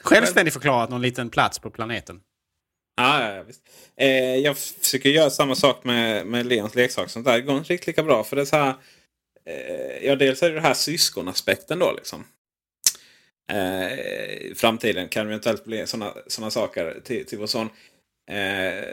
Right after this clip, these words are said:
Speaker 2: men problemet med leksaker är att det går, det går inte att sälja dem begagnat, liksom. Du kör ut för fem kronor på loppis, typ.
Speaker 1: Det är rätt så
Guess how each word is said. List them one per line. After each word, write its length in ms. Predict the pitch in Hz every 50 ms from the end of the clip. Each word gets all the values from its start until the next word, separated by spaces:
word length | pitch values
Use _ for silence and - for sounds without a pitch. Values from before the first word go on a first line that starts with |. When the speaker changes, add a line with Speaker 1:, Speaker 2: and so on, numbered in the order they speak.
| -
Speaker 2:
men 420 | - 131 139 135 139 139 131 95 - - _ _ _ _ _ _ _ _ _ _ _ -
problemet 320 | - 156 165 190 175 127 123
med 100 | 135 135
leksaker 500 | 165 202 190 - - - 123 - - 151
är 60 | 139
att 220 | 123 - - - - _ _ _ _ _ _ -
det 80 | 135
går, 100 | 123 139
det 100 | 135 147 139
går 120 | 139 160
inte 80 | 175 -
att 40 |
sälja 260 | - 170 151 123 113 127
dem 80 | 143
begagnat, 360 | 139 139 120 98 87 67 -
liksom. 240 | - - - 117 117
Du 100 | 131 139
kör 480 | 135 - - - _ - - - 170 160
ut 180 | 147 - - 123
för 100 | 139 131
fem 260 | - - 160 135 127
kronor 220 | - 139 139 131
på 100 | 117 -
loppis, 380 | 131 117 90 - _ 104 101 -
typ. 180 | - 117 - - - _ _ _ _ _ _ _ _ _ _ _ _ _ _ _ _ _ _ _ _ _ _ _ _ _ _ _ _ _ _ _ _ _ _ _ _ _ _ - _ _ _ _ -
Speaker 1:
Det 60 | 123
är 40 | 120
rätt 200 | 123 135 117 -
så 460 | - - 113 104 104 101 98 95 95